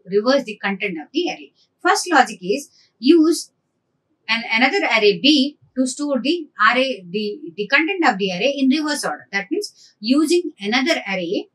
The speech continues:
the original array's contents in the reverse order,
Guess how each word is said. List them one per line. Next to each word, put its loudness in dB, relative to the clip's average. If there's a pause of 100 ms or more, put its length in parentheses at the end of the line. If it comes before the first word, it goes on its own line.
(760)
the 2
original 2
array's 4
contents -2
in -6
the -2
reverse 4
order, 2